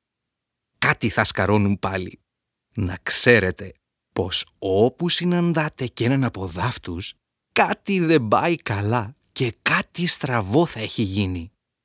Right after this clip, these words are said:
Έχουν πάρει σάρακες και πριόνια και προσπαθούν να κόψουν το στήλο που στηρίζει τη γη. Και δώσ' του ένας χράτς,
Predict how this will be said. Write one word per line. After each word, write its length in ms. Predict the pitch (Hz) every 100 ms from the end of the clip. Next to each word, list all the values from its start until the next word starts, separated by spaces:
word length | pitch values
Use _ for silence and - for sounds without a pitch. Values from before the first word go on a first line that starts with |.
| _ _ _ _ _ _
Έχουν 380 | - 202 - 214
πάρει 300 | 202 208 196
σάρακες 840 | - - 175 190 131 - 135 -
και 140 | - 120
πριόνια 640 | 120 113 160 135 101 92 _ _ _
και 160 | -
προσπαθούν 600 | - 156 - 104 - 160
να 120 | 147 131
κόψουν 480 | - 151 - 156
το 140 | 135 117
στήλο 500 | - - 196 208 214
που 180 | - 120
στηρίζει 460 | - 98 110 139
τη 100 | 135
γη. 300 | 107 127 107 - - - - - - - - - - - - - - - - - - - - -
Και 140 | 285
δώσ' 360 | 202 233 208 -
του 200 | 147 151
ένας 420 | 151 151 123 -
χράτς, 580 | - - 165 - -